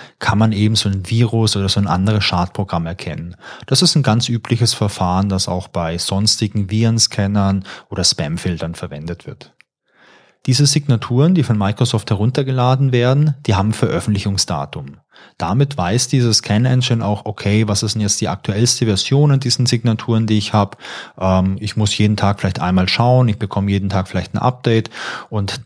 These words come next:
ähm, anhand von diesem Datum kann man halt herausfinden, ob da auch alles lückenlos da ist. Und das Problem an diesem Zeitpunkt ist, dass diese Signaturen beziehungsweise das Datum, das Veröffentlichungsdatum von diesen Signaturen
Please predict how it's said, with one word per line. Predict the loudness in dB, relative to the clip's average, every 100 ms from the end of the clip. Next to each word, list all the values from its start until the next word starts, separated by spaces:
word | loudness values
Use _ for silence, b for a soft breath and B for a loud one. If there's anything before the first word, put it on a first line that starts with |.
| -2
ähm, | 2 2 0
anhand | 0 2 2
von | 2
diesem | 0 0 0
Datum | 2 2 2 2 0 -2 B -4
kann | 0
man | 2 2
halt | 0 0
herausfinden, | 0 2 2 0 -2 -2 -2 -2
ob | -2 -4
da | -6
auch | -4
alles | -4 -2 -2
lückenlos | -2 -4 -6 -6 -6
da | -6 -8
ist. | -8 -10 -12 _ _ _ _
Und | 0
das | 0
Problem | 0 -2 2 4 4
an |
diesem | 2 -2 -4
Zeitpunkt | -2 -2 -2 -2 -2 0
ist, | 0 0 0 0
dass | -2 0
diese | 0 0 0 -2 0
Signaturen | 0 0 -2 -4 0 2 2
beziehungsweise | 2 -2 -2 0 0 0 -2
das | -4
Datum, | 0 4 4 2 -2 -2
das | -4
Veröffentlichungsdatum | -4 0 2 2 2 0 -2 -2 -4 -2 -2
von | -2
diesen | -2 -2
Signaturen | -2 -4 -4 -6 -2 0 0